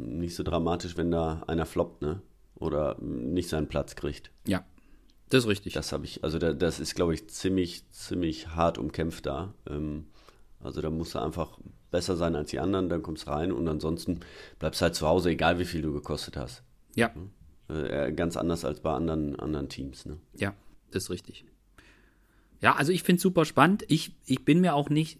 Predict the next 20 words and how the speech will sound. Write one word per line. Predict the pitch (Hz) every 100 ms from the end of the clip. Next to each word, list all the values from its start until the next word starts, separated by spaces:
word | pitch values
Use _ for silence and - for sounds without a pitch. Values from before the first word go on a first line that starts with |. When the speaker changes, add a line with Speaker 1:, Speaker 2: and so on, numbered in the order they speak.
| -
Speaker 2:
also | 101 110
ich, | 113 101 107 107 107 - - - -
nehmen | 110 123 151
wir |
mal | 143 123
an, | 127 160
ich | 139 104
müsste | 95 98 120 131 -
jetzt | 131 120 -
für | 120
eine | 113
Mannschaft, | 107 107 110 113 104 - - - - - -
wie | 101
zum | 98
Beispiel | 95 -
Bora | 95 101 107
Hansgrohe, | 101 95 - 117 139 131
bestimmen, | - 110 - 117 127 120
welcher | 107 107 101
Fahrer, | 98 107 110 110 110 107 107 107 113